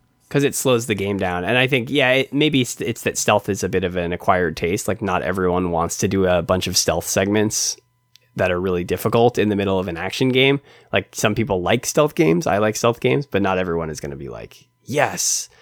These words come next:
now I have to sneak around for, like, forty minutes trying to figure out <laughs> how to get around this area."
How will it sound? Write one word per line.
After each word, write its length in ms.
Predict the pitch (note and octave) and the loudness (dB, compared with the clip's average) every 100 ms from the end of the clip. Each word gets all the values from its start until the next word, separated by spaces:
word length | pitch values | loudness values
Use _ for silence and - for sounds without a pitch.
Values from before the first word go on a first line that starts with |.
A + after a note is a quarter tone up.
| - _ _ - | -20 _ _ -2
now 160 | B2+ | 2
I 100 | C3 | 2
have 160 | C3 B2 | 0 -2
to 100 | A#2+ | -4
sneak 400 | - C#3 C#3+ C3+ | -4 0 0 0
around 560 | A#2+ B2 B2 A2 F2 | 2 2 4 0 -2
for, 400 | - G#2 F#2+ F2+ - _ - | -6 -4 -2 -4 -8 _ -4
like, 140 | G#2+ | -4
forty 360 | - B2 B2 A2+ | -2 0 2 2
minutes 360 | A2 G#2+ F#2 | 0 0 -4
trying 240 | - A2 G2 | -4 -2 -2
to 80 | G2 | -2
figure 280 | A2+ G#2 | -2 0
out 140 | G2 G#2 | 0 0
<laughs> 60 | |
how 80 | - | 0
to 80 | A2+ | 0
get 180 | A2 A2+ | 0 0
around 280 | G2+ G#2 G2+ | 0 0 -2
this 180 | G#2 | -2
area." 400 | F#2+ G#2 F#2+ G#2+ | -4 -2 0 -2